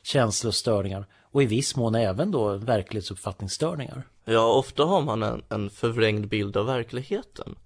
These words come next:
Speaker 2: Du kan antingen vara väldigt naiv och tro att alla är egentligen jättegoda och bli jätteupprörd varje gång man hör någonting hemskt som har hänt,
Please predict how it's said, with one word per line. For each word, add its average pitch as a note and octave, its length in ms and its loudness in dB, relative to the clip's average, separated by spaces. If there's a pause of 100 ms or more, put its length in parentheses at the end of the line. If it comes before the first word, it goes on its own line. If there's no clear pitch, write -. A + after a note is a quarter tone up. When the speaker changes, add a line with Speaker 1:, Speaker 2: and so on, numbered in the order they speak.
(400)
Speaker 2:
Du A#2+ 100 0
kan B2+ 140 2
antingen B2+ 380 0
vara G#2+ 260 4
väldigt G2+ 320 0
naiv A#2 460 -2
och A2 120 -4
tro G2+ 240 -2
att - 240 -6 (280)
alla A#2 260 0
är C3 40 2
egentligen A2 340 -2
jättegoda B2+ 680 -2
och - 200 -8
bli A2+ 120 0
jätteupprörd D3+ 640 -2
varje A#2 220 2
gång - 180 -6
man G#2 140 -4
hör A2 200 -4
någonting - 560 -10 (480)
hemskt G2 480 -4
som G2+ 180 -4
har G2+ 60 -2
hänt, G2 240 -6